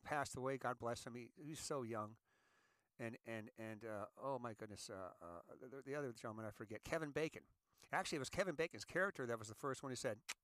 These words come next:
"Houston, we have a problem." So in the third act, they're trying to align the spacecraft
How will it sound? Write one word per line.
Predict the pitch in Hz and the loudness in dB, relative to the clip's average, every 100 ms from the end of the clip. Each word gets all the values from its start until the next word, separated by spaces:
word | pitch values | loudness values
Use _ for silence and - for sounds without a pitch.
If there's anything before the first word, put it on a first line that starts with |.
| - | -6
"Houston, | 127 - 120 - _ | -6 -4 -6 -10 _
we | 104 113 | -6 -4
have | 110 107 | -2 -4
a | |
problem." | 104 113 104 85 _ _ - _ _ _ | 2 2 2 -2 _ _ -20 _ _ _
So | - 156 | -2 0
in | |
the | 135 | 0
third | - 226 233 | 4 6 6
act, | 143 131 - _ _ _ _ _ _ - | 2 0 -4 _ _ _ _ _ _ -8
they're | 117 | -2
trying | - 160 | 4 4
to | 151 135 | 4 4
align | 135 143 143 135 - - - _ _ _ _ _ _ - | 6 6 4 0 -10 -20 -20 _ _ _ _ _ _ -8
the | 160 | -4
spacecraft | - - 160 - - 131 113 117 | -2 2 2 2 6 6 6 0